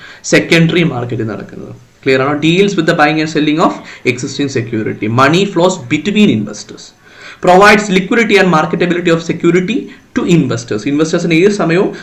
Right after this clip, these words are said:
അവരുടെ സെക്യൂരിറ്റി, കയ്യിലുള്ള സെക്യൂരിറ്റികൾ വിറ്റ് കാശാക്കാൻ പറ്റുന്ന മാർക്കറ്റാണ്. Investor to investor ആണ് സെക്കൻഡറി മാർക്കറ്റ്. Company to investor ആണ്, അല്ലെങ്കിൽ investor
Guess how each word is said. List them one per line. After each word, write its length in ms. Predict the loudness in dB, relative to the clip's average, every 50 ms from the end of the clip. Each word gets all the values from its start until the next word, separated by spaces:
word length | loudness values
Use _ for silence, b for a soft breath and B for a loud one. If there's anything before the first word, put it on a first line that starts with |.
| B B
അവരുടെ 440 | 0 0 2 2 2 2 2 2 0
സെക്യൂരിറ്റി, 680 | 0 0 -2 -2 0 0 0 0 0 0 0 -2 -2 -2
കയ്യിലുള്ള 300 | -2 0 2 2 2 2
സെക്യൂരിറ്റികൾ 560 | 2 0 -2 0 0 0 0 2 2 2 2
വിറ്റ് 320 | 2 2 0 -2 -2 0 0
കാശാക്കാൻ 560 | 2 2 0 0 0 -2 -2 0 -2 -2 0 -2
പറ്റുന്ന 340 | -2 -2 0 0 0 0 0
മാർക്കറ്റാണ്. 500 | 0 -2 -4 -4 -6 -6 -4 -4 -2 0
Investor 520 | 2 2 4 4 4 2 2 2 0 0 0 2
to 80 | 0
investor 420 | 2 2 0 0 -2 -2 -2 -2 0
ആണ് 160 | 0 0 -2
സെക്കൻഡറി 420 | -2 -4 -6 -6 -4 -4 -2 -2
മാർക്കറ്റ്. 400 | -2 -2 -4 -4 -4 -6 -6 -6 B B B B B 0
Company 480 | 0 2 2 0 2 2 2 2 2
to 120 | 2 2 0 0
investor 340 | 0 -2 -4 -2 -2 -2 -2
ആണ്, 240 | -2 -2 -4 -6 -8 B B B B B B
അല്ലെങ്കിൽ 380 | -2 0 0 0 2 2 2
investor 320 | 2 2 0 0 0 -2